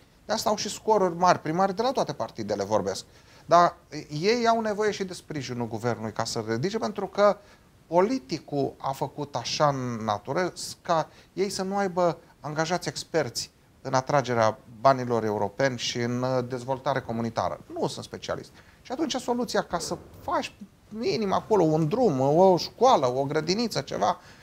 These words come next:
este să te milogești la guvern, dăm, dăm, dăm, dăm, dăm.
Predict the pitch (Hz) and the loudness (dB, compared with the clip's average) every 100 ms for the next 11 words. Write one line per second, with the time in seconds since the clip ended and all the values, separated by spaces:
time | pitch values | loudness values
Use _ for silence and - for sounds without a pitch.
0 | - 233 226 208 208 190 185 - 180 170 | -10 -6 -6 -4 -2 -2 -4 -6 -8 -4
1 | 180 175 170 202 170 147 139 196 208 170 | 0 0 0 2 4 2 2 0 0 0
2 | 165 202 180 180 165 165 139 143 131 110 | 0 0 0 -2 0 -2 -2 -2 -2 -2
3 | 101 | -4